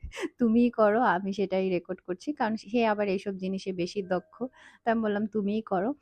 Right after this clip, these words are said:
তো যাই হোক, এরপরে হচ্ছে একে একে আমাদের হচ্ছে টিকিটগুলো চলে আসলো। আর আফিফ আবরার কে কোনটা নিবে সেটা নিয়ে খুবই এক্সাইটমেন্টের মধ্যে ছিল। তো আবরারের টিকিট লাগেনি, এখনো আবরার টিকিটের আওতায় আসে নাই আর কি। তো আমাদের তিনজনের জন্যই টিকিট নিয়ে নিলাম।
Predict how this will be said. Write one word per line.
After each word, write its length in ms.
তো 100
যাই 200
হোক, 180
এরপরে 440
হচ্ছে 300
একে 220
একে 240
আমাদের 580
হচ্ছে 360
টিকিটগুলো 600
চলে 300
আসলো। 440
আর 340
আফিফ 320
আবরার 300
কে 180
কোনটা 320
নিবে 180
সেটা 240
নিয়ে 180
খুবই 380
এক্সাইটমেন্টের 600
মধ্যে 300
ছিল। 220
তো 80
আবরারের 560
টিকিট 280
লাগেনি, 340
এখনো 360
আবরার 360
টিকিটের 420
আওতায় 380
আসে 240
নাই 220
আর 140
কি। 200
তো 120
আমাদের 360
তিনজনের 360
জন্যই 280
টিকিট 340
নিয়ে 140
নিলাম। 300